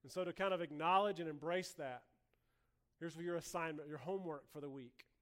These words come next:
I want you to bring a picture of yourself or your family to church next Sunday.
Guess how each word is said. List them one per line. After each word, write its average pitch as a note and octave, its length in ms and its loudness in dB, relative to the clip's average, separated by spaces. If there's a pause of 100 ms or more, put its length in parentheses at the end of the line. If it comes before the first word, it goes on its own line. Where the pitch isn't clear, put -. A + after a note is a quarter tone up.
(1200)
I D#3 80 -2
want F#3 220 0
you F3+ 100 -2
to E3+ 80 -2
bring F3 560 -2 (480)
a E3+ 80 -2
picture C#3+ 600 -4 (360)
of D3 160 -10
yourself D#3 600 -6 (420)
or D3 120 -12
your C#3+ 140 -8
family C3+ 640 -8 (1400)
to F#3+ 140 -6
church E3 540 0
next D3 320 -6
Sunday. C#3+ 280 -8